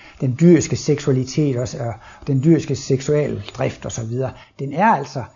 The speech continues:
ganske naturligt under degeneration, og så er det en ny sympati eller kærlighed, som, som er under vækst.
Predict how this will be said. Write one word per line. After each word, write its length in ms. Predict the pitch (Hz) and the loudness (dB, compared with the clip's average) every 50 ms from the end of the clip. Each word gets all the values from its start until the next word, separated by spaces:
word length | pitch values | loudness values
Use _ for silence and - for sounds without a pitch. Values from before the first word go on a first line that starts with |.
| _ _ - | _ _ -4
ganske 320 | 151 156 165 - - 160 | -2 -2 -2 -2 -4 -4
naturligt 500 | 147 127 - - 185 175 151 131 123 123 - | -4 -4 -4 0 2 2 2 0 -4 -6 -8
under 180 | - 139 135 127 | -6 -6 -6 -4
degeneration, 760 | - - 190 175 180 170 147 - 113 104 - - 139 127 117 113 - - - - - - | 0 2 2 4 4 2 2 0 -6 -4 0 4 4 4 2 0 -8 -8 -8 -8 -8 -6
og 60 | - | -4
så 80 | - 170 | -2 2
er 20 | |
det 100 | 160 160 | 2 4
en 160 | 147 139 147 165 | 4 6 8 8
ny 200 | 190 202 220 - - - - - | 6 6 4 -2 -10 -16 -20 -20
sympati 580 | - - - 143 123 135 131 135 - 180 170 143 | -12 -6 -2 -2 0 0 -2 -2 -2 0 0 0
eller 140 | 127 123 123 | 0 -2 -2
kærlighed, 460 | 120 - 139 135 139 147 143 139 135 | -4 -2 0 2 2 2 2 0 -2
som, 280 | 135 - 131 127 123 107 | -2 -4 -4 -4 -4 -6
som 200 | - 135 127 123 | -6 -6 -4 -4
er 100 | 117 110 | -4 -4
under 220 | 110 117 113 107 | -4 -6 -6 -6
vækst. 400 | 107 113 120 117 - - - | -6 -6 -8 -8 -10 -14 -20